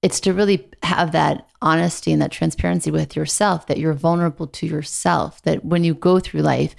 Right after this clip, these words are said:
you are able to do it in an honest way so that you're getting the most out of each and every experience, even if they're not great ones. N-, instead of getting stuck, right, at, as soon as something's bad or didn't go your way. Because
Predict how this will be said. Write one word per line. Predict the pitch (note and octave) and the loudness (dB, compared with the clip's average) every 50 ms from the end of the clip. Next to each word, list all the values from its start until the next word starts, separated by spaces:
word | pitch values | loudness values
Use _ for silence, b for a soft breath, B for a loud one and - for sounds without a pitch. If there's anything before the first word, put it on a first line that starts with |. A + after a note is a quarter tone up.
| B B B B B _ - | B B B B B _ 2
you | E3+ F3 E3+ E3 D#3+ D3+ | 4 6 6 6 6 4
are | - E3+ E3+ E3 | 2 2 2 4
able | E3+ E3+ E3+ C#3+ E3 E3 | 4 4 4 4 2 0
to | - E3 | 0 0
do | C#3+ D#3+ D#3+ | 2 2 2
it | D#3 E3 | 2 4
in | D#3+ D#3+ | 4 4
an | D#3 D#3 - - | 4 2 2 2
honest | - D#3+ D#3 D3 D3 D3+ - - - | 2 2 4 4 2 2 0 -2 -2
way | - D#3+ D#3 D#3+ - C3 D3 | 0 2 2 2 2 0 -2
so | - - D#3+ | -2 -2 -2
that | - D#3 - - | 0 0 0 0
you're | E3 D#3+ D#3+ D3+ | 2 2 2 2
getting | - - E3+ D#3 D#3+ D#3+ | 0 0 0 2 4 4
the | D#3 | 4
most | D#3 D#3+ D#3+ D#3 D3 - | 4 4 2 2 0 -2
out | - - | -4 -2
of | - - | -2 -2
each | D3+ C3+ - - | -2 -2 -2 -4
and | - | -4
every | - - - | -2 -4 -4
experience, | D3 C#3 - - G#3+ G#3+ F#3+ D#3 C#3+ - | -6 -6 -4 -2 0 0 2 0 0 0
even | E3 E3 F3 D#3 | 0 0 2 0
if | D3+ - | 0 -2
they're | F3 D#3+ | -2 -2
not | D3+ C#3+ C#3+ C#3 | -2 -2 -4 -4
great | - - C#3 - F2 | -4 -4 -4 -4 -4
ones. | - A2+ - - - - - - b b b b b b b b b _ - | -6 -8 -8 -8 -10 -12 -14 -18 b b b b b b b b b _ -6
N-, | - - - - | -6 -6 -4 -2
instead | - F3 E3 - - E3+ | 0 0 0 2 2 0
of | E3+ D3+ C#3 - - - | 0 0 -2 -6 -4 0
getting | G3 E3+ E3 E3+ | 2 2 4 2
stuck, | D#3+ - - - F3+ D#3 D3+ - - - - - - - | 0 -2 0 0 2 2 0 0 -4 -10 -18 -10 -4 0
right, | E3+ D#3+ - - - - - - - _ _ _ _ _ _ - | 0 2 2 0 -2 -4 -8 -18 -20 _ _ _ _ _ _ -2
at, | E3 D3+ - - - - - D#3+ - - - | -2 -2 -2 -4 -10 -18 -12 -10 -8 -4 -2
as | - D#3+ - | -2 -2 -2
soon | - - E3+ D#3+ | 0 0 0 0
as | D3+ C#3 | 0 0
something's | - D3+ C#3+ - D3 D3 D#3 D3 - | -2 -2 -2 -4 -6 -8 -8 -8 -6
bad | - D3 C#3 C3+ C3+ - - | -4 -2 0 0 -2 -4 -6
or | D#3 | -6
didn't | C#3+ - C#3 - D#3 | -4 -4 -4 -4 -2
go | - D#3 | -2 -2
your | C#3+ - - D3+ | 0 0 0 0
way. | D3 C#3 - - - D3+ - - - - - _ _ _ _ _ _ | 0 0 -2 -2 -6 -8 -12 -16 -20 -20 -20 _ _ _ _ _ _
Because | - F3+ - G#3+ F#3+ F3+ - - | -4 0 2 4 4 2 2 -2